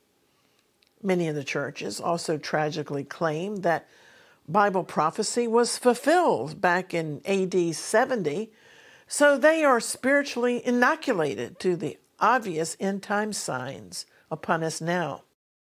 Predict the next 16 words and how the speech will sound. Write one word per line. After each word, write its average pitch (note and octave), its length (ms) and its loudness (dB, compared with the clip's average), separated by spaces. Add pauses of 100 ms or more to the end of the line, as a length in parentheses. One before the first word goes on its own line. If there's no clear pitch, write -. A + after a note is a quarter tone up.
(960)
Before D4+ 320 2
the B3 100 4
Lord E3 240 2
returns, D#3 720 -6
I'd G#3+ 220 0
love A3 520 2
to G3 80 0
see B3+ 260 -2
another E3+ 320 0
great D#3 220 -2
awakening D#3 580 -4
in - 120 -10
America E3+ 720 -6
and D3 160 -12
in C#3+ 140 -10
Britain. F#3+ 400 -4